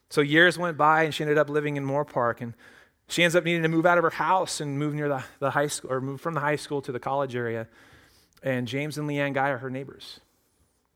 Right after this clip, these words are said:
So James says one day, "Hey, I've got a lot of guys at the church who can come over and help out and, and, you know, help you move."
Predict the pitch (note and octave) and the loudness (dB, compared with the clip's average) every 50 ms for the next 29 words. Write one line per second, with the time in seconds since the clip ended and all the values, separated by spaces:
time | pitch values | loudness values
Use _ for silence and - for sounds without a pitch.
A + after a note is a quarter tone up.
0 | _ _ _ _ _ _ _ - - C3 A#2+ A2 B2 B2+ C3+ C#3 C#3 C3 - - | _ _ _ _ _ _ _ -8 -6 -6 -4 -2 -2 -2 -2 -2 -4 -6 -2 -2
1 | D3+ C#3 B2 C#3 C3+ C3+ C3+ C3+ C#3+ F3 E3 C3+ - - - _ _ _ - D3 | 0 0 0 -2 -4 -2 -2 0 0 -2 -2 -2 -10 -20 -20 _ _ _ -2 -2
2 | D#3+ - F4+ G#4+ F4+ A#3 A#3+ A3+ F#3+ G#3+ G#3+ F#3+ F3+ D#3 C#3+ - - F#3 F#3 - | 0 0 0 0 2 2 2 2 4 2 2 2 0 -6 -6 -2 -2 -2 -2 -2
3 | D#3 C#3+ C3 C3+ D#3 D#3+ D#3+ D#3+ C#3+ C3+ A#2+ A2 D3 D3 C#3+ - C3+ C3+ D3+ D#3+ | -6 -10 -8 -8 -6 -4 -4 -4 -4 -6 -4 -2 -2 -2 0 2 2 4 4 2
4 | C3 A#2 A2 A#2 A2+ _ _ - - _ _ A#2 A#2+ A2 B2 C3 B2+ B2+ C3 D3+ | 0 -2 -8 -10 -12 _ _ -20 -20 _ _ -10 -10 -8 -6 -6 -6 -2 -2 -2
5 | - C3 A#2+ A2+ C3 F3 G3+ E3 D3+ D3 | -2 -2 -6 -4 -2 -2 0 -2 -2 -4